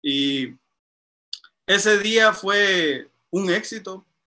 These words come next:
pero no porque canté bien o porque tocamos bien o, o elegimos canciones bonitas y que, uy, que sí, qué bonito se escucha todo eso. No, sino que al final se logró que la presencia del Señor estuviera con nosotros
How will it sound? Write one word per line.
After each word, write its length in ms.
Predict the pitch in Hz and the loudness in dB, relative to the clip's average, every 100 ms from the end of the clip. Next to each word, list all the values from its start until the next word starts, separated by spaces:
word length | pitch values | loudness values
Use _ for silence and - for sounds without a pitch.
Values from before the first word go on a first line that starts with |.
| _ _ _ _ _ _ _ | _ _ _ _ _ _ _
pero 180 | - 196 | 0 2
no 120 | 185 | 2
porque 260 | 208 220 220 | 2 0 -2
canté 340 | 180 156 190 | -2 -2 -2
bien 440 | 180 190 208 208 190 | -4 -2 -2 -4 -6
o 120 | 151 | -8
porque 260 | 147 147 | -8 -8
tocamos 500 | 143 135 156 151 135 | -10 -8 -4 -2 -4
bien 520 | 123 185 196 185 170 147 | -6 -4 -2 -2 -4 -6
o, 180 | 131 - | -8 -14
o 220 | - 95 | -20 -16
elegimos 520 | 135 131 147 147 147 | -12 -4 -2 0 -2
canciones 440 | - 127 139 131 127 | -8 -12 -10 -10 -12
bonitas 1000 | 113 131 196 208 190 175 160 139 143 - _ _ - | -8 -4 -2 0 -2 -4 -4 -2 -4 -12 _ _ -10
y 160 | 143 | -10
que, 140 | 135 139 | -8 -8
uy, 320 | 165 185 151 | -2 0 0
que 120 | 143 | -2
sí, 220 | - 180 | -8 -8
qué 100 | 175 | -6
bonito 300 | 139 139 147 | -6 -4 -4
se 80 | 147 | -6
escucha 300 | - 165 160 | -10 -8 -6
todo 120 | 156 | -6
eso. 140 | 180 147 - - - - | -8 -10 -20 -20 -20 -4
No, 180 | 226 | -4
sino 300 | 196 180 175 | -2 -2 -2
que 220 | 175 220 196 | 0 0 2
al 140 | 180 | -2
final 440 | 175 170 160 180 247 | 0 -2 0 0 -2
se 140 | 226 | -4
logró 360 | 185 165 170 214 | -4 -2 -4 -6
que 340 | 196 170 135 135 127 | -6 -6 -6 -12 -10
la 160 | 131 | -8
presencia 560 | 131 139 135 170 185 220 | -6 -6 -4 -4 -2 -2
del 120 | 220 | -2
Señor 360 | 208 202 170 180 | -6 -6 -6 -6
estuviera 420 | 190 151 160 180 | -6 -6 -6 -6
con 160 | 175 170 | -8 -10
nosotros 560 | 160 107 131 131 127 | -10 -12 -16 -20 -20